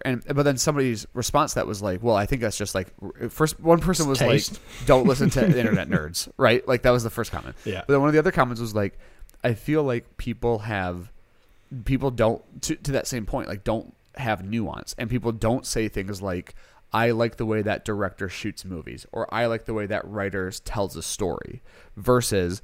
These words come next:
Speaker 1: "This movie is good, this movie is bad." And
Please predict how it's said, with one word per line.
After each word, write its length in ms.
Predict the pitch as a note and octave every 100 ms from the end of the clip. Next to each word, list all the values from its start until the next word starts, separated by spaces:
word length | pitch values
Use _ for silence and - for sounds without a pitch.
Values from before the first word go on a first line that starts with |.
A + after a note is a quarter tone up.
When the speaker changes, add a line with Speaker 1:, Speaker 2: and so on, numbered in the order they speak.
| - -
Speaker 1:
"This 240 | A2 A2
movie 220 | A2+ G#2
is 120 | G#2+ F#2+
good, 260 | G2+ F2+ E2+
this 180 | F#2+ G#2
movie 220 | F2+ E2
is 80 | -
bad." 340 | E2+ A#1 - - - - - -
And 300 | A2 G#2+ G2+